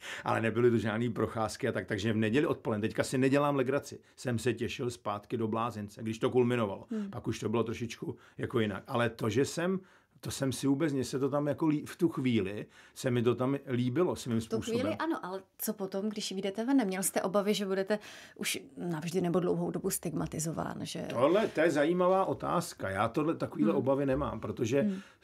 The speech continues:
Speaker 1: jakoby, eh, reputaci, nebo to, jak se dívám sám na sebe, podle mě si vytvářím sám. Já,
Speaker 2: Hmm.
Speaker 1: já to, co mi říká, já se snažím lidi nějak neomezovat, pomáhat jim a tak dále,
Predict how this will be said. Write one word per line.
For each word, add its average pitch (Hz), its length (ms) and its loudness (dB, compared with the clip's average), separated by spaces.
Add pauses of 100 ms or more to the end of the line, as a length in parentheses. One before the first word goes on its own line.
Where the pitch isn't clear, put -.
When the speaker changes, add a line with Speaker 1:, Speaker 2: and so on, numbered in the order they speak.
(120)
Speaker 1:
jakoby, 143 720 2
eh, 117 240 0
reputaci, 120 880 0 (240)
nebo 135 260 2
to, 151 160 0
jak 165 160 0
se 151 160 2
dívám 151 360 2
sám 165 280 -2
na 147 80 0
sebe, 113 380 -4 (160)
podle 135 280 0
mě 117 180 -2
si 127 160 -4
vytvářím 139 540 0
sám. 123 280 -4
Já, 135 100 2
Speaker 2:
Hmm. 277 140 4
Speaker 1:
já 175 120 2
to, 180 120 2
co 190 180 -4
mi 196 100 2
říká, 170 220 0 (220)
já 165 140 -4
se 196 120 2
snažím 165 380 -2
lidi 160 180 0
nějak 175 220 2
neomezovat, 156 640 0
pomáhat 147 440 -2
jim 156 120 -2
a 147 60 0
tak 139 180 -2
dále, 104 360 0